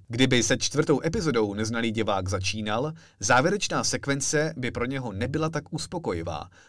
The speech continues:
protože jen co se s Hvězdou smrti stačil seznámit, hned je na samotném konci zničena. Samozřejmě za to bude tak jako tak rád,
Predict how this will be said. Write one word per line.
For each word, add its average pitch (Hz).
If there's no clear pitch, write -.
protože 113
jen 107
co 123
se 117
s 95
Hvězdou 110
smrti 117
stačil 104
seznámit, 95
hned 151
je 220
na 185
samotném 135
konci 101
zničena. 98
Samozřejmě 139
za 127
to 117
bude 110
tak 107
jako 110
tak 101
rád, 123